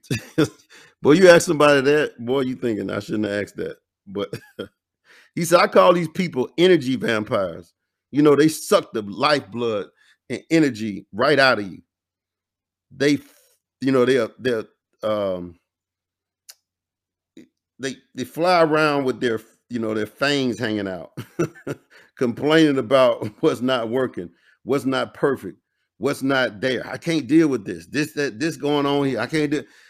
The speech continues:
you know, you go into a meeting with them and you come out feeling drained and zapped. You get off the <laughs> phone with them.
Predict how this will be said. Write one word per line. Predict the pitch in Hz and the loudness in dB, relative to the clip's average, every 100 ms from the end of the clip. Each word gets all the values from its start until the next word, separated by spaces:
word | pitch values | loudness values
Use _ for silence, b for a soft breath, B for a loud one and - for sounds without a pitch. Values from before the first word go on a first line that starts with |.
| b | b
you | 170 | 0
know, | 180 156 | 4 4
you | 170 175 | 4 2
go | 185 175 | 4 4
into | 160 160 | 4 4
a | 135 | 6
meeting | 156 196 165 | 4 4 2
with | 135 117 | 2 0
them | 127 123 117 - _ _ _ _ _ _ _ _ _ _ _ _ _ _ _ _ _ | 0 0 -2 -8 _ _ _ _ _ _ _ _ _ _ _ _ _ _ _ _ _
and | 131 131 | -4 -2
you | 160 | -2
come | - 165 147 | 0 0 2
out | 143 - | 0 0
feeling | 147 135 117 95 | 0 2 0 -2
drained | 123 151 160 160 151 | -2 2 4 4 2
and | 131 | -2
zapped. | 101 120 104 - - | -2 -2 -4 -8 -10
You | 123 | -2
get | 131 | -2
off | 135 | -2
the | 127 | -8
<laughs> | |
phone | - - 151 135 127 | -16 -6 -2 -2 -2
with | 110 | -4
them. | 98 | -4